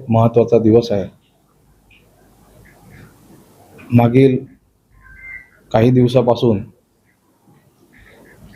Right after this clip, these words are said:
या ठिकाणी संपूर्ण महाराष्ट्रामध्ये नगरपालिका आणि नगर परिषदेच्या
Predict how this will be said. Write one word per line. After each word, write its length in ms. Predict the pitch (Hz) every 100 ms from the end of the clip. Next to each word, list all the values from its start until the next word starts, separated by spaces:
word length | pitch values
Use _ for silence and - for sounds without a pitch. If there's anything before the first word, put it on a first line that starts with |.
| - _ _ - - 120
या 80 |
ठिकाणी 580 | 120 120 127 127 131 127
संपूर्ण 400 | 127 117 123 123
महाराष्ट्रामध्ये 1000 | 117 107 117 113 127 120 117 127 127 117 - _ - _ _ _ _ _ _ -
नगरपालिका 760 | 120 110 117 120 117 117 120
आणि 380 | 120 123 123 110 110 - _ _ _ _ _ _ _ -
नगर 200 | 110 117
परिषदेच्या 720 | 117 117 110 113 117 110 110